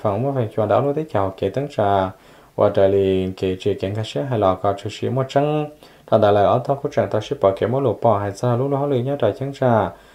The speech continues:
asean chẳng chẳng mà nhà kể và thơ asean đại bế tích chào nhất trời chọn sẽ gặp lâu vừa là xa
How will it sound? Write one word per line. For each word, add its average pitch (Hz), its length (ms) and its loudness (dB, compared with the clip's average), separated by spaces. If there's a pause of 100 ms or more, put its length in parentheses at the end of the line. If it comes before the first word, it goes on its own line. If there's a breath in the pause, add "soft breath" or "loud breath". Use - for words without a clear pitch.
(160 loud breath)
asean 123 420 0
chẳng - 160 -6
chẳng 135 140 -2
mà 135 80 -2
nhà 123 300 0
kể 98 160 2
và 98 340 4
thơ 131 280 2
asean 127 340 0
đại 107 160 2
bế 135 100 0
tích 151 200 -2
chào 95 260 0
nhất 135 160 -4
trời 107 140 -2
chọn 98 160 -2
sẽ 131 120 -8
gặp 110 280 -2
lâu 131 240 2
vừa 95 100 2
là 92 180 0
xa 117 180 -2